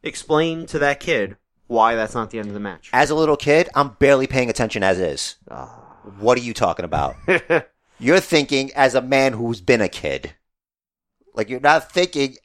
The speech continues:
Speaker 2: as an actual kid. Like, how old are we talking about here?
Speaker 1: I don't know. Young enough to still think it's real. Maybe, like, eight?
Speaker 2: Yeah, he doesn't give a fuck.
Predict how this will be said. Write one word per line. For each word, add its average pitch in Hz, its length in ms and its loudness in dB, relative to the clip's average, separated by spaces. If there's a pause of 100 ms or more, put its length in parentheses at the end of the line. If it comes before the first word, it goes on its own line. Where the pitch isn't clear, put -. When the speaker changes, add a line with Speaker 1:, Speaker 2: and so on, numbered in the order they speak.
Speaker 2:
as 127 260 4
an 123 100 -4
actual 117 400 0
kid. 95 400 0 (600)
Like, 131 180 2
how 151 160 2
old 165 220 0
are 151 40 0
we 143 120 -6
talking 139 280 -2
about 78 200 0
here? 78 240 -8 (140)
Speaker 1:
I 101 120 -6
don't 120 280 0
know. 127 40 -8
Young 123 280 2
enough 160 280 0
to 143 200 0
still 151 200 -6
think 147 180 -8
it's 135 140 -12
real. 101 240 -6
Maybe, 101 360 -10
like, 98 280 -6
eight? 95 280 -18 (800)
Speaker 2:
Yeah, 101 200 -6
he 214 180 -18
doesn't 208 260 -16
give 90 160 -4
a 80 60 -4
fuck. - 460 -8